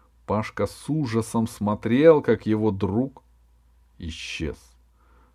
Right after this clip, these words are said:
Раздумывать было некогда. Пашка прыгнул внутрь воронки и стал быстро разгребать землю руками, словно щенок,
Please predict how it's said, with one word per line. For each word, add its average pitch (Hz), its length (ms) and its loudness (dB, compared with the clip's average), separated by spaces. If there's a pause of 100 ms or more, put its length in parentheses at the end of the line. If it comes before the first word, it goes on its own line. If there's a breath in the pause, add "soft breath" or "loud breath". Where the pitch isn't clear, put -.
Раздумывать 95 680 -2
было 98 320 -2
некогда. 98 480 0
Пашка 123 520 0
прыгнул 135 600 2
внутрь 135 480 0
воронки 139 680 4
и 143 40 2
стал 160 300 2
быстро 147 680 2
разгребать 156 540 4
землю 156 420 2
руками, 160 440 0
словно 165 380 0
щенок, 175 640 -2